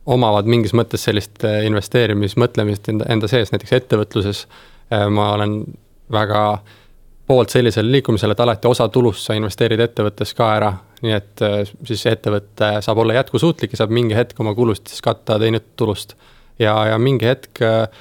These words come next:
siis tekkis, äh, noh, kuna investeerimisega hea tava käib kaasas ka alati hea,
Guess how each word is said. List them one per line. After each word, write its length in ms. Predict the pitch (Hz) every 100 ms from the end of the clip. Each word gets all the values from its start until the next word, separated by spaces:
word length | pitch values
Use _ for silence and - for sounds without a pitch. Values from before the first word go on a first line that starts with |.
| - -
siis 160 | - -
tekkis, 440 | 127 - 113 -
äh, 240 | 113 110 110 101 - - - - - - -
noh, 120 | 107 98
kuna 240 | - 120 113 117
investeerimisega 800 | 117 107 135 123 101 113 117 117
hea 200 | - 135 120
tava 240 | 123 127
käib 180 | 110 110
kaasas 320 | - 131 110 -
ka 260 | - 113
alati 440 | 120 107 - 123 113
hea, 180 | 131